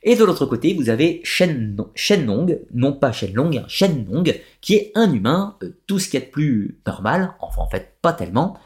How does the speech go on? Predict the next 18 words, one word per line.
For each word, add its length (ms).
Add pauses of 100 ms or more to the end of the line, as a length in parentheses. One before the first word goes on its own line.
(260)
et 100
qui 180
est 160
un 220
héros 200
civilisateur. 440 (240)
Alors 120
ces 140
trois 180
personnages, 500
ce 60
sont 160
ce 100
qu'on 60
appelle 200
les 80
trois 260
Augustes, 460